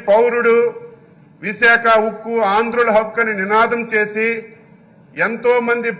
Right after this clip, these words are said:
ప్రాణ త్యాగాలు చేసి విశాఖ ఉక్కు కర్మాగారాన్ని తెచ్చిన సంగతిని మనందరం గుర్తు చేసుకోవాలి.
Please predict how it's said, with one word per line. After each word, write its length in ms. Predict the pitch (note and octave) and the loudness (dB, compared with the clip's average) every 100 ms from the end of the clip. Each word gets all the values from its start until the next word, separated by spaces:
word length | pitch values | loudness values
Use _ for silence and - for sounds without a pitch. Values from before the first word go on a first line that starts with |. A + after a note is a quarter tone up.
| - | 0
ప్రాణ 260 | G3+ A#3 A#3+ - G3 | 2 2 0 -2 2
త్యాగాలు 460 | G#3 A#3+ B3+ B3 A#3 | 4 4 2 0 0
చేసి 340 | A3+ A3 A3+ A#3 A3+ - - - - _ - | 0 0 -2 -2 -2 -8 -20 -20 -20 _ -14
విశాఖ 400 | F#3 G3+ G#3+ G#3 G3+ F#3 E3+ - - - - E3+ | -8 0 0 2 0 0 -4 -12 -20 -20 -20 -16
ఉక్కు 200 | E3+ A3+ G#3+ | -10 -6 -4
కర్మాగారాన్ని 680 | G3 G3+ F#3+ F#3+ F#3 F#3 F3+ | -4 -6 -4 -2 -2 -4 -8
తెచ్చిన 300 | F#3+ - F3+ - | -12 -12 -16 -8
సంగతిని 480 | F3 G#3 A3 A3 G#3+ F#3+ G3+ - - - - C#3+ | -4 -2 0 2 2 0 -8 -18 -20 -20 -16 -10
మనందరం 480 | E3+ G3 A#3 B3 A#3+ E3 | -6 -4 -2 -4 -4 -8
గుర్తు 260 | G#3 - A3 C4 | -12 -12 -4 0
చేసుకోవాలి. 580 | B3+ - A#3 G3+ D3 | 0 0 0 0 -2